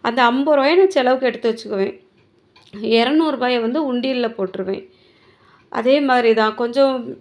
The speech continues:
அ, பெரிய அமௌண்ட் வரும்போது கொஞ்சம் சில்லற வரக்கூடியது, இன்னைக்கு இவ்வளவு தேவை இருக்கும், நாளைக்கு இவ்வளவு தேவை இருக்கும்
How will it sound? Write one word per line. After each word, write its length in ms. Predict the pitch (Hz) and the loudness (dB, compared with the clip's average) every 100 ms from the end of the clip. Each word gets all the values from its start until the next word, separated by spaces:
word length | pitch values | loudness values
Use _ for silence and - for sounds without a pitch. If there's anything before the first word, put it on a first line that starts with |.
| - | -8
அ, 100 | 220 214 214 220 - | -6 -6 -6 -10 -2
பெரிய 320 | 247 277 285 | -2 0 0
அமௌண்ட் 300 | 247 254 254 | 0 0 0
வரும்போது 720 | 240 220 220 220 226 392 392 - _ _ _ _ _ | 0 0 -2 -2 0 0 -2 -14 _ _ _ _ _
கொஞ்சம் 220 | - 240 | -10 -10
சில்லற 280 | 240 277 277 | -4 -2 2
வரக்கூடியது, 680 | 285 254 240 233 226 226 233 | 2 2 0 -2 -2 0 0
இன்னைக்கு 360 | 226 240 247 262 | -2 -4 -4 -4
இவ்வளவு 300 | 233 240 233 | -2 -4 -2
தேவை 280 | 233 226 | -2 0
இருக்கும், 320 | 226 214 220 214 | 0 -2 -2 0
நாளைக்கு 440 | 220 226 254 262 | 0 0 0 -4
இவ்வளவு 300 | 226 233 233 | -2 0 0
தேவை 280 | 233 220 214 | 0 0 0
இருக்கும் 440 | 214 208 220 208 | -2 -4 -4 -6